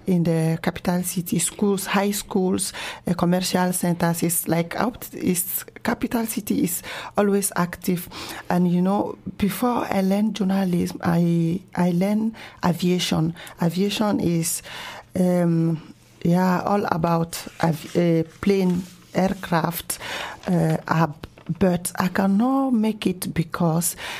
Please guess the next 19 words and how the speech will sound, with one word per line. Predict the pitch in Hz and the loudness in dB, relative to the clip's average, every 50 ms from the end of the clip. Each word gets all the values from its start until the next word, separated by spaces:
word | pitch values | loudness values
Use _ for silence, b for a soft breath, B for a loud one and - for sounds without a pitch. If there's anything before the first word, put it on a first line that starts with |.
| B B B B | B B B B
uh, | - 180 175 170 175 - - - | 2 2 2 2 2 -2 -4 -4
it | 214 196 - | -2 -2 0
was | 214 190 175 | 0 0 2
very | 180 220 233 240 240 | 2 2 2 2 0
difficult | 196 233 196 - 214 208 - 196 190 185 - | 0 -2 -2 -2 -2 0 0 -2 -2 0 -2
to | - - | -4 -6
find | - - 185 180 180 165 | 0 2 2 2 2 2
a | - 170 170 | 2 0 0
job | 165 - 170 165 170 175 170 - - | 2 2 2 2 2 0 -2 -2 -2
in, | 165 165 151 156 156 156 151 151 151 151 156 151 - - - - - - - - - - - - - - - - - - - | 0 2 4 4 4 4 4 4 4 2 0 -2 -6 -18 -20 -20 -20 -20 -20 -20 -20 -20 -20 -20 -20 -20 -20 -20 -12 -2 2
in | 175 175 170 170 170 175 160 | 4 4 6 6 6 4 4
Lomé. | 160 156 165 170 175 175 170 B B B B B | 4 4 4 4 4 2 0 B B B B B
It | 175 - | -2 0
was | 170 175 160 | 2 0 0
difficult | 156 190 185 - 196 - - 208 202 202 | 0 -2 -4 -4 -2 0 0 0 0 -2
to | - 175 160 | -2 -2 -2
be | 156 - 170 170 170 170 170 170 - | 0 0 2 2 4 4 2 2 0
an | - - 170 165 160 156 151 151 151 B B B B B B | 2 2 2 4 4 4 2 0 -2 B B B B B B
hostess. | - 202 202 - - - 190 180 170 - - - | -2 -2 0 0 0 0 -2 -2 -2 -4 -6 -10